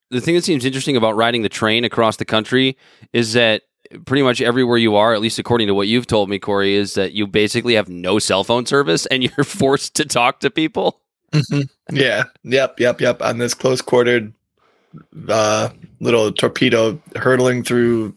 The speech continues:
Speaker 2: the middle of nowhere at fifty-five miles an hour. If you got the time, I recommend it, man. The train ride is really fucking cool.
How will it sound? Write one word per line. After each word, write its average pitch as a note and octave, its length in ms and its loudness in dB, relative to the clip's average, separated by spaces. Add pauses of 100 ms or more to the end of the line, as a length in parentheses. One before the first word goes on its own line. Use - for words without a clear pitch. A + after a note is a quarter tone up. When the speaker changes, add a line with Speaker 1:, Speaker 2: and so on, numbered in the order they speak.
Speaker 2:
the B2 160 -4
middle A#2+ 200 0
of A#2 60 0
nowhere A2+ 340 2
at A2 160 -4
fifty-five A#2+ 440 0
miles A2+ 300 0
an A2 100 -2
hour. A2+ 260 0 (1400)
If - 80 -4
you D#3+ 80 2
got F3 140 4
the E3 60 2
time, E3 300 2
I D3+ 40 2
recommend C#3+ 480 2
it, A#2+ 60 0
man. A#2+ 340 -6 (260)
The A#2+ 100 -10
train C#3+ 280 2
ride B2 260 2
is A2+ 340 -4
really B2+ 440 2
fucking A2 500 -6
cool. F#2+ 400 -10